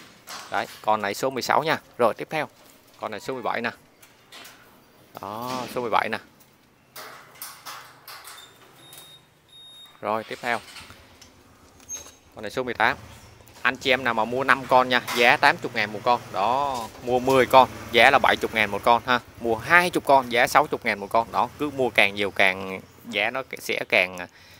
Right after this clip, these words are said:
à, giảm mạnh ha. Đây là con số mười tám nha. Đó. Em quay, trong quá trình em quay á, những cái con nào anh chị em thấy nó yếu yếu, đừng có chọn nha. Đây, con số mười chín nè. Đó,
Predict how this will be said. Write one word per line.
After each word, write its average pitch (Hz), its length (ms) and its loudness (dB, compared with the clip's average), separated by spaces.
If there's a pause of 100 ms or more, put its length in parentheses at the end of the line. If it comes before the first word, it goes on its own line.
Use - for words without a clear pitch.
à, 98 240 -4
giảm 117 240 -2
mạnh 127 180 0
ha. 127 160 -2 (520)
Đây 113 180 -2
là 113 80 -2
con 110 140 -4
số 143 100 -8
mười 127 120 -6
tám 113 220 0
nha. 160 120 -6 (120)
Đó. 127 540 -6 (1800)
Em 120 100 0
quay, 127 280 2
trong 127 160 2
quá 143 120 6
trình 107 160 0
em 113 100 -6
quay 127 220 0
á, 139 140 -4
những 117 140 -12
cái 156 120 -10
con 123 200 -2
nào 104 100 -8
anh 110 100 -8
chị 120 140 -8
em 117 160 -8 (120)
thấy 131 180 -2
nó 165 140 -8
yếu 160 160 -8
yếu, 160 260 -4
đừng 101 180 -6
có 139 260 -4
chọn 104 220 0
nha. 127 120 0 (180)
Đây, 110 160 -2
con 117 160 -10
số 127 80 -6
mười 127 120 -10
chín 120 180 -10
nè. 156 80 -8 (140)
Đó, 104 160 -6